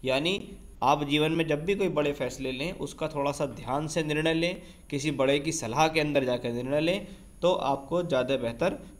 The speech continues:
रहेगा। वैसे स्वयं भी आप इतने समझदार हैं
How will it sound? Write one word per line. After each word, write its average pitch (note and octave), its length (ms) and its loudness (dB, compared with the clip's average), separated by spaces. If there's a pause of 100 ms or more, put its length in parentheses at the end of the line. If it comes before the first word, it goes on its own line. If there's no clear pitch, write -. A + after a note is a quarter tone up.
रहेगा। D3+ 540 4 (160)
वैसे C3 220 -2
स्वयं D#3 380 2
भी D#3+ 100 4
आप D#3+ 200 4
इतने C#3 200 -6
समझदार C3+ 560 0
हैं D#3+ 520 -4